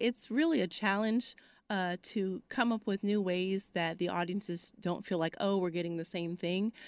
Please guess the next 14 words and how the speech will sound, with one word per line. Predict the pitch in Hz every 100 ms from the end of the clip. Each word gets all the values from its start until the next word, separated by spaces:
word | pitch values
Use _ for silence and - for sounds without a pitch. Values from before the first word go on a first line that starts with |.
| - -
So | - - 208 202 202
the | 196
way | 208 226
you | 208 196
go | 185 175
about | 165 147
doing | 170 190 196
that | 170 160
is | 160 156 - - - _ -
I | 240
have | 262 277
to |
look | 233 233 220
at, | 202 190 190 -